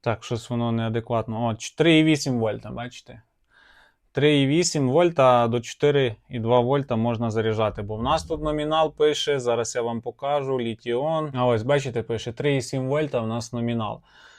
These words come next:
Так що краще беріть ось такий акумулятор, я думаю, на AliExpress також вони є. Та в магазинах в нас, я думаю, Videx, вроді непогана фірма. Я зараз дозаряжу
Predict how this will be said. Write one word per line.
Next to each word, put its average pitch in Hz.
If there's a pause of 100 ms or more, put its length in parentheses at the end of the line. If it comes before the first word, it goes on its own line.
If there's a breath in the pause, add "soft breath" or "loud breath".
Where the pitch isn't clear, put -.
(300 soft breath)
Так 139
що 151
краще 160
беріть 147
ось 135
такий 156
акумулятор, 160
я 135
думаю, 131
на 135
AliExpress 135
також 127
вони 131
є. 160 (460 soft breath)
Та 208
в 214
магазинах 143
в 120
нас, 107
я 113
думаю, 107
Videx, 147
вроді 113
непогана 110
фірма. 127
Я 135
зараз 113
дозаряжу 180